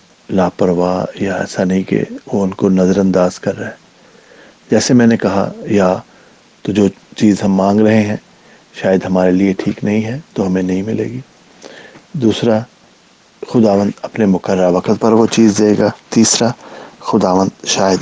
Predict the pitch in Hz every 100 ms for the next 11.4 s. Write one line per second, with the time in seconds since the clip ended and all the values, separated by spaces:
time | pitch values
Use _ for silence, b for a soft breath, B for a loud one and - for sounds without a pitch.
0 | - - - 110 90 90 92 92 - 104
1 | - 107 104 - 95 - 101 95 104 -
2 | B B B B - 104 92 95 135 -
3 | B B B B - 98 90 82 90 -
4 | _ _ _ B B B B B B B
5 | B B B B B 135 135 127 131 131
6 | 135 127 127 135 - - _ _ _ _
7 | _ _ 120 117 113 104 B B B _
8 | _ _ _ _ _ _ - - - 107
9 | 101 98 104 - _ _ _ _ _ _
10 | _ _ _ _ _ _ _ _ _ -
11 | - 117 110